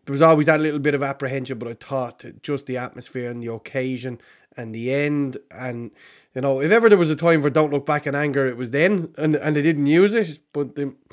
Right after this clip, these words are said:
they didn't go into Sweet Caroline, thankfully. So, you know, it was, it was good. It was good. I enjoyed it. It was just, uh, a pinch me moment then waking up Monday morning because I didn't get home till three o'clock at night.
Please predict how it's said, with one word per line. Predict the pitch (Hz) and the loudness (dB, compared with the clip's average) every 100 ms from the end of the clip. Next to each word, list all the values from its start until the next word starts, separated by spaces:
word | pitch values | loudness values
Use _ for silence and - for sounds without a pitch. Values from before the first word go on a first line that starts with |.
| - - - _ _ - | -20 -20 -20 _ _ -6
they | 143 | -4
didn't | 147 143 | -2 0
go | 143 | 2
into | 147 135 143 139 | 0 0 -4 -4
Sweet | 131 147 131 | -6 -10 -10
Caroline, | - 135 139 139 147 143 | -10 -8 -6 -4 -6 -8
thankfully. | 156 151 180 190 190 - - | -10 -10 -8 -8 -8 -14 -20
So, | - 147 147 143 - | -10 -6 -4 -6 -8
you | 147 | -6
know, | 151 151 151 | -4 -4 -4
it | |
was, | 151 147 - _ | -6 -12 -18 _
it | - 180 | -8 -4
was | 202 | -6
good. | - 294 220 143 311 | -2 2 2 0 -6
It | 311 | -4
was | 214 | -4
good. | 262 262 190 | 2 4 4
I | 190 | 2
enjoyed | 175 196 254 220 | 2 2 2 2
it. | 151 - - - - - | -4 -8 -18 -18 -2 4
It | |
was | 170 160 | 6 6
just, | 170 208 - - - _ - | 6 4 4 -16 -20 _ -8
uh, | 165 160 151 147 147 143 156 | -4 -2 -2 -4 -8 -12 -10
a | |
pinch | 156 190 180 - | -4 -4 -4 -4
me | 165 | -2
moment | 160 160 156 143 | 0 0 0 -2
then | 147 | -4
waking | 151 147 147 | -2 -4 -4
up | 139 | -4
Monday | 139 139 135 | -4 -6 -6
morning | 139 139 131 | -6 -6 -8
because | 123 113 123 - | -12 -14 -16 -14
I | 131 | -14
didn't | 147 | -8
get | 131 | -6
home | 135 120 | -6 -8
till | 120 | -14
three | - 117 | -12 -14
o'clock | 110 120 - | -12 -14 -14
at | 98 | -16
night. | 120 117 | -14 -14